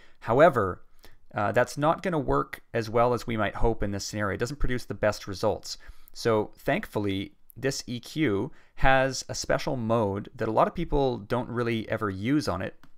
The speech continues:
and it's called M S. And what M S is, is it stands for mid-side,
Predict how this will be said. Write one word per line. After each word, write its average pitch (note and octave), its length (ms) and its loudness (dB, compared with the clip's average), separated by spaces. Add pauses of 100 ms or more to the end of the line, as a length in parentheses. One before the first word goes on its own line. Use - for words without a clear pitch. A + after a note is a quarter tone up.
(340)
and A#2+ 120 -6
it's - 80 -10
called C#3+ 240 0
M C3+ 180 0
S. F2+ 300 -4 (560)
And A2+ 440 0
what B2 260 0
M C3+ 180 0
S D3+ 220 -2
is, G#2 460 -2
is G#2+ 160 0
it - 100 -4
stands A#2 320 -4
for A2 180 -4
mid-side, G#2 880 -2